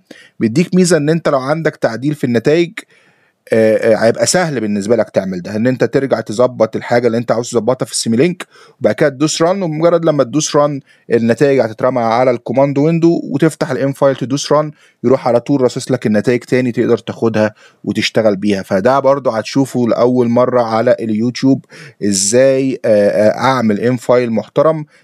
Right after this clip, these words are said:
يرسم لي النتائج بتاعتي. عشان كده بقول الناس اللي هتمشي معانا في البلاي ليست دي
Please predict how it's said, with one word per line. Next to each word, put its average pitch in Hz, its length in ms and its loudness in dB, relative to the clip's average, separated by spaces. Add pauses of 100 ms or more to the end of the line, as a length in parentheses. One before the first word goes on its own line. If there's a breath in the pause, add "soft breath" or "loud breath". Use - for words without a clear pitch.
(140 soft breath)
يرسم 117 440 0
لي 113 60 0
النتائج 107 340 -2
بتاعتي. 175 320 -4
عشان - 160 -6
كده 143 180 2
بقول 135 340 0
الناس 123 360 0
اللي 113 120 2
هتمشي 127 340 -2
معانا 117 300 2
في 113 100 -10
البلاي 104 260 0
ليست 120 260 -2
دي 117 200 0